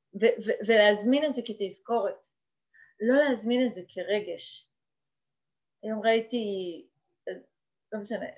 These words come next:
ראיתי, כאילו לפעמים מדברים על זה בתור תרגול של רגש, זה לא רגש. הרגש הדומיננטי באותו רגע ינצח. אם תנסו ללכת על תרגול של רגש,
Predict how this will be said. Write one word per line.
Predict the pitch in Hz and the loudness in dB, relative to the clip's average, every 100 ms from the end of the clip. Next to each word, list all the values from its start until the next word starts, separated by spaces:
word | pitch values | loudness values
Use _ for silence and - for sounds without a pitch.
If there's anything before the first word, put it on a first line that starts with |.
| - - - - _ _ _ _ _ _ _ _ _ - _ - | -20 -18 -16 -16 _ _ _ _ _ _ _ _ _ -20 _ -10
ראיתי, | 208 233 254 262 240 - _ _ _ _ _ _ | 2 4 4 2 -2 -4 _ _ _ _ _ _
כאילו | - 262 | -4 -2
לפעמים | 262 262 277 285 | 0 2 2 4
מדברים | 262 202 247 262 | 4 4 4 4
על | 240 | 2
זה | 208 | 0
בתור | 202 240 233 233 | 0 0 -2 0
תרגול | 208 202 240 | 0 2 -2
של | 220 208 190 | -2 -4 -2
רגש, | 226 208 - - | -2 -2 -6 -10
זה | - 196 | -12 -6
לא | 190 220 | -2 0
רגש. | 240 190 156 - - _ _ _ _ _ _ _ _ _ _ _ _ _ _ _ _ _ 196 | 0 -2 -8 -10 -14 _ _ _ _ _ _ _ _ _ _ _ _ _ _ _ _ _ -6
הרגש | 190 240 269 320 - - | 2 4 4 2 -2 -2
הדומיננטי | 202 202 214 240 247 | 0 0 2 2 0
באותו | 220 196 - 220 | -2 -2 0 0
רגע | 226 240 | 2 2
ינצח. | 208 185 - 214 170 - - 196 | 2 -2 -6 -2 0 -2 -16 -20
אם | - | -12
תנסו | 190 - - | -12 -8 2
ללכת | 277 262 262 269 254 | 6 6 6 4 0
על | 240 | 0
תרגול | 208 202 233 240 | 0 2 2 2
של | 226 202 | -2 0
רגש, | 226 240 | 4 6